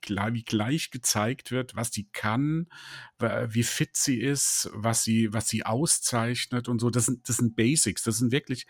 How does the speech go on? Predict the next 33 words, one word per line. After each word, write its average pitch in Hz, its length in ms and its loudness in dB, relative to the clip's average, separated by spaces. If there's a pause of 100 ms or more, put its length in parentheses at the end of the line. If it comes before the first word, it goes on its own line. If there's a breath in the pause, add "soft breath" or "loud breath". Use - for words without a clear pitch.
(460 loud breath)
einfache 143 600 2
Dinge, 147 340 2
die 127 160 0
eigentlich 127 320 2
in 107 120 6
jeden 131 400 4
Film 113 260 4
reinko-, 113 640 0
äh, 104 60 2
reingehören. 117 800 4 (240 loud breath)
Und 101 120 -2
so 120 240 4
ähnliche 139 460 2
Szenen 120 640 0
gibt's - 280 -2
halt, 110 220 0
gibt's - 220 -6
auch 107 140 -4
hier 151 400 0
in 104 180 -2
Prey. 131 460 2 (600 loud breath)
Ähm, 104 560 4 (300)
und 101 400 -2 (160)
das, 117 380 -2
dieses 117 360 2
Handwerkliche, 101 840 -2
was 98 180 -4
da 92 140 -4
drin 95 320 -2
steckt, - 500 -6
ja, 117 240 0
dass 117 240 -4
ich, - 200 -6